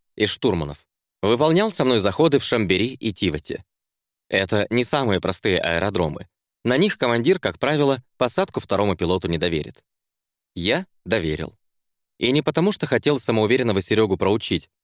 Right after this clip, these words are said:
а потому, что тот дорос. После того, как он набрался опыта, надо было ему пройти своеобразный экзамен, чтобы закрепить то, о чем мы много беседовали. Да, Улан-Удэ — это не Шамбери, конечно,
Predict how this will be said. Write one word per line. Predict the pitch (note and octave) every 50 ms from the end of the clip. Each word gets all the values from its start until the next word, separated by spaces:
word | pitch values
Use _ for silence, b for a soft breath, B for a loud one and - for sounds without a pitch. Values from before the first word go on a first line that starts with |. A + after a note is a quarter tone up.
| _ _ _
а | - G2 -
потому, | - B2 B2 D3 G3 F#3
что | - - F#2+
тот | - - F#2+ F#2+ - - - _ _
дорос. | - - F#2+ F2+ E2 D#2 D2 - - - _ _ _ _ _ _ _ _ _ _ _ _ _ _ _ _ _
После | - A#2 A2+ - - A2+
того, | - A2+ A2+ A2+
как | - A2+ -
он | G#2+ G2+
набрался | F#2+ F#2+ F2 G#2 G2+ F#2+ F2 - - F#2
опыта, | A#2 C3+ - G#2 - D#2+ D#2 - _ _ _ _ _ _
надо | - G2+ C3 F#3 F#3 F3+
было | D#3 D#3+ E3
ему | D#3+ D#3 D#3+ D#3+
пройти | D3+ C#3 B2+ A#2+ A2+ - - F3
своеобразный | - - - A#2+ G#2+ G#2 G#2+ G2 G#2+ B2 C#3 B2+ B2+ B2+ A#2+ -
экзамен, | C3 C3+ A#2+ A#2 A2 B2 A#2+ A#2 G2 D#2+ D#2+
чтобы | D#2+ - - G2 F2+ F2
закрепить | E2+ F2+ - G2+ G2+ - - - - _
то, | - - C#3+ D#3+ D3+ _ _ _ _ _
о | - F#2+ F#2+
чем | - - F#3+
мы | F3 B2+ F#2
много | E2+ F2 F#2 E2+ E2+
беседовали. | D2+ - - - D2+ C#2+ - - - - - _ _ _ _ _ _ _ _ _ _ _ _ _ _ _ _ _ _ _ _ _ _ _ _ _ _
Да, | - G2+ G#2+ G2 E2+ D2+ - -
Улан-Удэ — | F#2 G2+ A2+ C#3 D3+ D3+ D3+ C3+ D#3+ F#3+ G3+ E3 -
это | C3 D3 - D#3
не | D3+ D3+
Шамбери, | - - D#3+ D#3+ F3+ G#3+ D#3+ A#2
конечно, | - F2+ D#2+ D2 D2 - - - - -